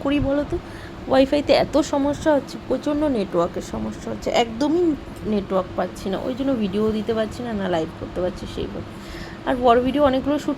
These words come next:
করে রেখেছি, কিন্তু ভিডিও ছাড়বো কি? শর্ট ভিডিওই এখন ছাড়লে এক ঘন্টা বাদে যেয়ে সেটা পোস্ট হচ্ছে, আর তাহলে লং ভিডিও মনে হয়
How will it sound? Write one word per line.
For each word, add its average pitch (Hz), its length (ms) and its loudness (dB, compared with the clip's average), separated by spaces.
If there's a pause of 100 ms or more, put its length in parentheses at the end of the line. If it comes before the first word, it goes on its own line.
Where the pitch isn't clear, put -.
করে 294 100 4
রেখেছি, 254 260 0
কিন্তু 277 240 0
ভিডিও 247 320 0
ছাড়বো 254 420 0 (100)
কি? 196 120 -4 (520)
শর্ট 220 220 8
ভিডিওই 277 400 4
এখন 294 400 6
ছাড়লে 277 400 2 (100)
এক 208 120 2 (100)
ঘন্টা 226 280 0
বাদে 202 320 2
যেয়ে 240 200 -4
সেটা 262 300 -2 (120)
পোস্ট 180 320 -2
হচ্ছে, 180 320 -6 (560)
আর 226 140 -2
তাহলে 254 200 4
লং 202 300 2
ভিডিও 254 340 4 (380)
মনে 208 180 0
হয় 240 100 -2